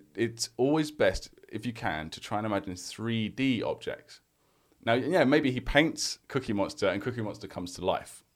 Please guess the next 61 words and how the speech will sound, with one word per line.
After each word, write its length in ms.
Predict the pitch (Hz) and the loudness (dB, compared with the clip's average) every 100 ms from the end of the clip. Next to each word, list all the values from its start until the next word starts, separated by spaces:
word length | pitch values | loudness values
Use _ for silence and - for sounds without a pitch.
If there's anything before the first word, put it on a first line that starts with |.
| _ _ _ _ _ | _ _ _ _ _
Yeah, 160 | 92 87 | -2 -2
and 160 | 90 95 | 0 -2
then 80 | 92 | -2
it 100 | 90 | -4
becomes 400 | - 110 101 92 | -4 -2 -2 -2
real. 340 | 78 55 - _ _ - _ | -4 -4 -8 _ _ -20 _
But 240 | 101 95 - | 2 2 2
always 320 | 135 160 - | 4 4 2
try 420 | - - 110 101 | -2 2 4 4
to 220 | 95 - - | 2 -6 -6
do 160 | 87 | -4
that 160 | 78 - | -4 -6
if 100 | - | -10
you 60 | 80 | -14
can, 360 | - 62 57 - - _ | -10 -10 -12 -16 -20 _
'cause 240 | 123 117 - - - | -6 -6 -8 -20 0
I 80 | 120 | 4
don't 140 | 160 | 4
know 120 | 143 139 | 6 4
why. 400 | 104 92 107 104 | 6 6 6 4
I'm 140 | 104 | 0
not, 120 | 107 | 2
I 60 | 98 | 4
don't 140 | 110 | 4
know 100 | 104 | 4
the 100 | 101 | 0
<laughs> 140 | - 113 | 2 4
science 260 | 104 104 | 4 2
behind 360 | - 95 90 87 | 0 0 2 2
it. 60 | 98 | 0
I 20 | |
don't 120 | 101 | 0
think 120 | 90 | -2
any, 140 | 92 - | -4 -4
any 140 | 76 - | -8 -4
scientists 420 | 107 113 85 78 | 0 0 0 -4
know 120 | 80 | -6
the 80 | 78 | -2
science 240 | 90 82 | -2 -2
behind 280 | - 78 82 | -4 -6 -4
it. 80 | - | -2
But 160 | - - - _ - 110 | -4 -6 -20 _ -8 -2
th-, 160 | - | 0
these 320 | 120 127 120 - _ _ _ _ | 4 2 0 -10 _ _ _ _
two 240 | - 143 156 | -4 0 2
D 160 | 143 | 0
pictures, 600 | 135 - - - 90 80 | 4 4 4 0 -2 0
they 80 | 92 | 0
tend 280 | 95 113 107 | 0 0 -2
to 60 | - | -2
fade, 420 | - 95 73 73 | 2 4 4 0
and 80 | 101 | 0
all 100 | 143 | 0
you 80 | |
se-, 240 | 143 147 - | 0 -4 -2
all 160 | 135 | -2
you 80 | 156 | 0
tend 180 | 147 131 | 0 -2
to 100 | 120 | 0
remember 520 | 98 101 110 92 85 - | 2 4 4 4 0 0
is 400 | 90 80 76 | -2 -2 -8